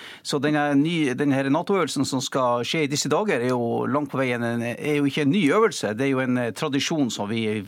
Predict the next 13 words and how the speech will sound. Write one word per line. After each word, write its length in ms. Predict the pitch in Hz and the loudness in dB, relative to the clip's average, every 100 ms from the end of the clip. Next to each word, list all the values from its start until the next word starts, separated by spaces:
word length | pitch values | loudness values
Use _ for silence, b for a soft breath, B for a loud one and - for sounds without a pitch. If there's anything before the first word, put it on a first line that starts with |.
| - | -6
som 120 | 127 | -4
vi 220 | 98 117 | -2 -2
viderefører. 480 | 120 117 123 101 104 B B B B B | -2 -2 -4 -4 -6 B B B B B
Det 200 | 156 170 | -4 -2
som 180 | 190 143 | 0 2
vil 140 | 143 | 2
svekke 580 | 135 - - - _ 330 | 0 -2 -2 -6 _ 0
Norges 360 | 156 127 104 - | 2 0 -2 -4
sikkerhet, 480 | 123 - 113 104 - | -6 -6 -8 -8 0
det 100 | 202 | 2
er 100 | 160 | 2
jo 60 | |
faktisk 500 | - 123 - 98 - | -4 -6 -6 -6 -6